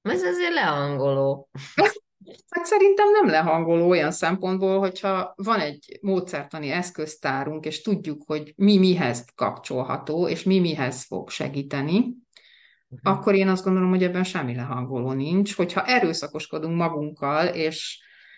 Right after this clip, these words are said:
Speaker 2: nem tudom, az éntelenséget szeretnénk megélni, de ugyanakkor még gyerekkori traumáink nincsenek feldolgozva, az egy olyan ellentmondás, amit a meditáció nem fog tudni feloldani.
Speaker 1: Mhm.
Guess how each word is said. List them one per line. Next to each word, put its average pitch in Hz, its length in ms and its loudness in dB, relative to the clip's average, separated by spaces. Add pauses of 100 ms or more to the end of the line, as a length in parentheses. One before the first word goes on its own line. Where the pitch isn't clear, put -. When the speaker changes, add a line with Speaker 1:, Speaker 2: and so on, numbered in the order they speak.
(320)
Speaker 2:
nem 156 220 -10
tudom, 156 240 -8
az 156 140 -2
éntelenséget 151 680 2
szeretnénk 139 480 -4
megélni, 147 840 -2 (300)
de 175 200 -2
ugyanakkor 175 480 -2
még 170 180 -6
gyerekkori 165 500 -4
traumáink 143 500 -6
nincsenek 165 420 -8
feldolgozva, 139 840 -2
az 160 100 -2
egy 165 140 -4
olyan 196 220 0
ellentmondás, 151 640 -6
amit 147 140 -10
a 156 40 -10
meditáció 165 520 -6
nem 170 200 0
fog - 160 -10
tudni - 280 -10
feloldani. 80 760 -8 (260)
Speaker 1:
Mhm. 147 240 -12